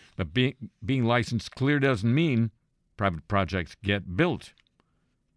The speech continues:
The N R C did issue a license for temporary storage for a company called Private Fuel Storage way back in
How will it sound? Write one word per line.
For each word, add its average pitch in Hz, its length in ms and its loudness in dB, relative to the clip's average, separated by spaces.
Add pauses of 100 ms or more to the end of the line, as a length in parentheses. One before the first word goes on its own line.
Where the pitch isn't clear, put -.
(1040)
The 87 140 0
N 87 140 2
R 78 180 -2
C 87 320 -4
did 101 280 -2
issue 98 340 -4
a 82 40 -2
license 82 360 -4
for 85 140 -8
temporary 87 480 -4
storage 92 360 -4
for 87 140 -8
a 80 40 -6
company 90 340 -4
called 85 400 -4
Private 143 460 -2
Fuel 143 480 0
Storage 92 520 0
way 98 180 -2
back 101 260 -2
in 85 140 -4